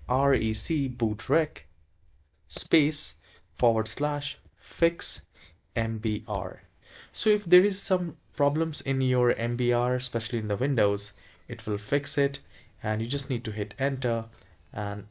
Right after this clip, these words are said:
it should say the operation completed successfully. Once you have done that,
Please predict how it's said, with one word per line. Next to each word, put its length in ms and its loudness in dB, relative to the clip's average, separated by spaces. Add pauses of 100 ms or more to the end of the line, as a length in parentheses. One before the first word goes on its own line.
it 140 -14
should 260 -2
say 320 2
the 120 0
operation 560 -2
completed 640 -10
successfully. 760 -12 (760)
Once 240 -2
you 80 0
have 240 -10
done 240 -2
that, 300 -2